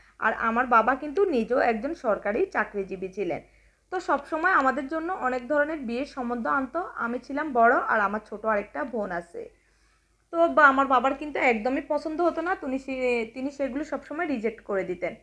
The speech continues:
তো একদিন আমার ছোট মামা একটা খুব ভালো বিয়ের সম্বন্ধ নিয়ে এসেছিল আমার জন্য, আর বলতেছে ছেলেটা ছিল সরকারি চাকরিজীবী। তো এটা শুনে তো আমার বাবা ভীষণই খুশি হয়ে গেল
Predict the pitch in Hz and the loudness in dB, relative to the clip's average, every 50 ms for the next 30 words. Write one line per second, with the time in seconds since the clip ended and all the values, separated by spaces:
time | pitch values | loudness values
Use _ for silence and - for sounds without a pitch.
0 | _ _ _ _ _ _ - - - 269 262 247 233 240 339 415 - - 233 233 | _ _ _ _ _ _ -6 -2 0 2 2 0 0 -2 -4 -4 -4 -2 0 0
1 | 240 240 240 - 254 226 254 262 262 262 269 294 285 - - - 277 269 - 311 | 0 0 -2 -4 -4 -2 -2 0 0 0 2 2 2 0 -2 -4 -8 -8 -8 -10
2 | 247 214 220 226 214 240 302 277 214 220 226 277 269 - 247 226 214 220 226 220 | -12 -4 0 2 2 2 0 -2 -2 -4 -4 -4 -4 -4 -4 -2 -2 -2 -2 -2
3 | 254 262 285 285 320 339 - 254 233 - 240 - 285 302 320 - 254 247 240 226 | -2 -4 -4 -4 -6 -6 -4 -6 -6 -6 -8 -8 -4 -4 -2 -2 0 -2 -2 -2
4 | 226 277 277 269 285 330 415 453 - - _ _ _ _ _ 233 240 240 220 240 | -4 -6 -4 -4 -4 -4 -4 -6 -8 -12 _ _ _ _ _ 0 0 0 2 0
5 | 240 233 226 277 269 - 403 427 - - 262 233 220 254 262 - 294 302 320 - | -2 -2 -2 -8 -8 -6 -6 -4 -4 -4 -4 -4 -4 -4 -6 -6 -6 -6 -6 -4
6 | - 254 214 208 202 - 208 202 196 190 - 202 180 - - 214 196 175 185 170 | -2 0 0 0 0 0 -2 -2 -2 -4 -4 -4 -4 -4 -6 -10 -8 -8 -8 -8
7 | 151 - - - _ _ _ _ _ _ - 170 - 302 311 - 349 349 349 370 | -8 -10 -16 -18 _ _ _ _ _ _ -8 -6 -4 -4 -2 -2 -2 -4 -4 -4
8 | 359 359 - - - 277 269 262 285 302 302 254 247 247 240 302 294 233 208 226 | -6 -4 -2 0 2 2 4 4 4 2 4 4 4 4 2 2 -2 -4 -6 -8
9 | 226 - - 311 339 392 403 - - 330 320 - 339 359 349 349 339 339 359 381 | -10 -8 -8 -6 -6 -6 -6 -4 -4 -6 -2 0 0 2 2 2 2 2 2 2